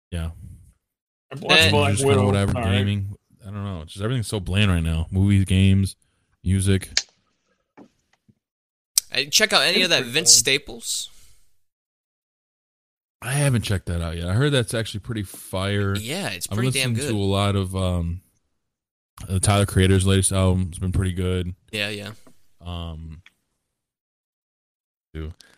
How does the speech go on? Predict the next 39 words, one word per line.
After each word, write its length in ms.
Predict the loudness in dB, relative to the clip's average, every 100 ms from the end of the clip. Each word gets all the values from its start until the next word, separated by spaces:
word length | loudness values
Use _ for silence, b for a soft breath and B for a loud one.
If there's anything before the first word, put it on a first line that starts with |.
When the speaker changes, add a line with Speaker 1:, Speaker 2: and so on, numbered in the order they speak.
| _
Speaker 1:
little 140 | -4 2
bit 60 |
of 60 | 4
this 200 | 2 0
and 100 | 0
that, 240 | 0 0
man. 360 | 0 0 -2 -4 -8
Really, 400 | -4 -2 -2 -4 -10 -20 -20 -16 -8
um, 640 | -4 -2 -2 -4 -6 -8 _ _ _ _ _ _ _
I 80 | -4
do 140 | 2 4
have 240 | 4 2
it 60 | 0
in 100 | -2
my, 300 | -4 -6 -10 -14
my, 280 | -12 -12
uh, 280 | -12 -12 -14 -18 _ _ _ _ _ _ _ _ _ -12
iTunes. 580 | -10 -10 -12 -12 -14 -12
I 60 | -6
gotta 120 | -4
check 220 | -4 -4
that 200 | 0 0
out. 280 | 0 0 -4 _ _ _ _ _ _ _ _ _ _ -14
I'm 60 | -10
waiting 200 | -10 -12
for, 320 | -8 -4 -2
uh, 360 | -2 -4 -4 -8 _ _ _ _ _ _ _ _ _ _ _ _ _ _ _ _
for 80 | 0
Billy, 340 | 2 4 4
Billie 180 | 2 2
Eilish's 300 | 4 4 2
new 100 | 2
album, 220 | 4 2 2
man. 220 | 2 2
That's, 200 | 0 0
I 60 |
think 120 | -2 0
that's 160 | -2
dropping 420 | 0 0 0 -2